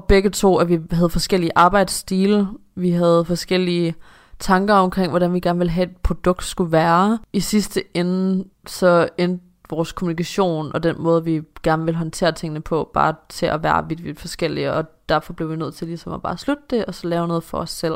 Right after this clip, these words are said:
Men hvis I var faste lyttere af det, så vil jeg bare gerne takke jer rigtig mange gange for at lytte med. Selvom at det endte med, at vi sådan skulle gå hver vores vej, så har jeg virkelig nyt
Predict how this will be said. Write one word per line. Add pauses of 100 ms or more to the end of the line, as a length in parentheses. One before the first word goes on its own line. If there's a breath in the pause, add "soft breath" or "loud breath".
Men
hvis
I
var
faste
lyttere
af
det,
så
vil
jeg
bare
gerne
takke
jer
rigtig
mange
gange
for
at
lytte
med. (160)
Selvom
at (140)
det
endte
med,
at
vi
sådan
skulle
gå
hver
vores
vej, (140)
så (560 soft breath)
har
jeg
virkelig
nyt